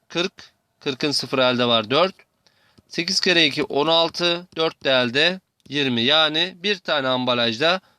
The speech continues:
iki bin gram var. Şimdi birisi kilogram, birisi gram olmadı. Aynı birime çevirmek için iki bin gramı kilograma çevirelim. Gramdan kilograma geçerken sayımız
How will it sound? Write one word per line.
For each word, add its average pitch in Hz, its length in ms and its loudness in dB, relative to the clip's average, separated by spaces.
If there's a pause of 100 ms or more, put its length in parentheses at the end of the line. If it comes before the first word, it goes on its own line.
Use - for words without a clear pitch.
(120)
iki 156 340 -6
bin 185 300 0 (280)
gram 151 340 0
var. 110 240 -4 (760)
Şimdi 185 200 -4
birisi 202 300 -2
kilogram, 202 520 2
birisi 180 320 -2
gram 165 340 2
olmadı. 156 720 -4
Aynı 165 360 0
birime 160 240 -2
çevirmek 160 440 -2
için 151 200 -6
iki 147 240 -4
bin 156 140 0
gramı 135 460 2 (380)
kilograma 143 480 2
çevirelim. 135 600 2 (1300)
Gramdan 180 480 2
kilograma 185 500 -2
geçerken 180 720 0 (960)
sayımız 170 680 0